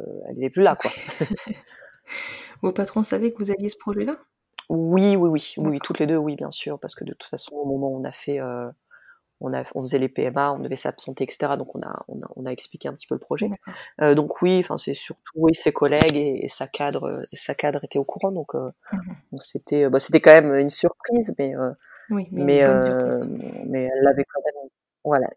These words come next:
Speaker 1: et elle l'avait déjà un petit peu évoqué, donc, euh, donc voilà. Et, euh, et de mon côté, euh, ben,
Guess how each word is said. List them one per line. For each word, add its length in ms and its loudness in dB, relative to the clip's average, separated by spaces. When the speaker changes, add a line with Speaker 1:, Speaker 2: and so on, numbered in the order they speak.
Speaker 1:
et 80 -4
elle 160 -2
l'avait 200 -2
déjà 220 -6
un 60 -8
petit 200 -20
peu 140 -6
évoqué, 460 -6
donc, 200 -18
euh, 100 -16
donc 200 -14
voilà. 360 2
Et, 240 4
euh, 500 0
et 100 2
de 100 4
mon 180 2
côté, 500 8
euh, 540 6
ben, 140 -2